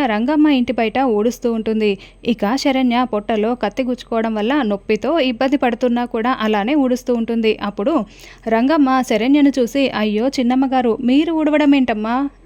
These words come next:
రండి లోపలికి రండి" అని పిలుస్తూ ఉంటుంది. "పర్వాలేదు బామ్మగారు, ఊడుస్తాను, ఏం కాదు" అని శరణ్య చెప్తూ ఉంటుంది. "మీరెవరు?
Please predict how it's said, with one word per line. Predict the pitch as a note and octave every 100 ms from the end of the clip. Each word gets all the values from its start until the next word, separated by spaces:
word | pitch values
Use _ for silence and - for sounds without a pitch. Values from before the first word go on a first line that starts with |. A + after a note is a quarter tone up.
| -
రండి | G#3+ C4 D#4 D#4
లోపలికి | A3+ A#3+ C#4 C#4
రండి" | C#4 C4+ D4
అని | A3 B3 E4
పిలుస్తూ | B3 G#3 G#3+ A#3+
ఉంటుంది. | A3 A3 A3+ G#3+ G3+ - - - -
"పర్వాలేదు | E3+ A3+ C#4+ C#4+ C#4 B3 G#3 - - -
బామ్మగారు, | A3 G#3+ A#3 A#3 G#3 C#4+ E4+ G#3+ G#3
ఊడుస్తాను, | A#3 D4+ - D4+ C4+ C4
ఏం | A3 C4
కాదు" | C#4+ B3+ B3
అని | B3+ C4+
శరణ్య | B3+ G#3+ A#3+
చెప్తూ | B3+ G#3+ A#3
ఉంటుంది. | A3+ A3 G#3+ A#3
"మీరెవరు? | B3+ C4 G#3 A#3 B3+